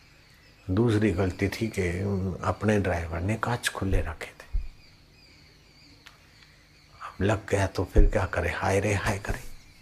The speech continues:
चलो, ठाकुर जी का चरणामृत पूजा करके तो लेते हैं, अब ये सड़क वाला चरणामृत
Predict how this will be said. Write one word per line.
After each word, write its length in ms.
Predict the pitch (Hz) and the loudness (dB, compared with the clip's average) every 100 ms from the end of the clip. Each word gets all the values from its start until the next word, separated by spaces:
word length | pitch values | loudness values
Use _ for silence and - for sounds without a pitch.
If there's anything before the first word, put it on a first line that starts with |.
| - - - - - - | -20 -20 -20 -20 -20 -12
चलो, 260 | - 95 120 113 | -8 -4 -4 -4
ठाकुर 360 | - 92 - 92 | -2 0 0 2
जी 160 | 92 | 0
का 120 | 95 | 2
चरणामृत 720 | 95 - 92 82 82 82 87 82 - - - - - - - - - - _ _ _ - - | 2 2 2 2 0 -2 -4 -6 -14 -20 -20 -20 -20 -20 -20 -20 -20 -20 _ _ _ -20 0
पूजा 280 | 120 113 113 | 4 6 6
करके 340 | - 101 - | 2 0 0
तो 180 | 92 92 | 0 0
लेते 360 | 98 113 - 71 | 0 -2 -2 -6
हैं, 120 | - - | -6 -8
अब 180 | 92 82 | -6 -4
ये 100 | 87 | -4
सड़क 480 | 82 123 127 - - | -2 -2 -2 -4 -6
वाला 220 | 78 78 | -6 -6
चरणामृत 680 | - 104 107 87 80 82 | -2 0 0 -2 -4 -6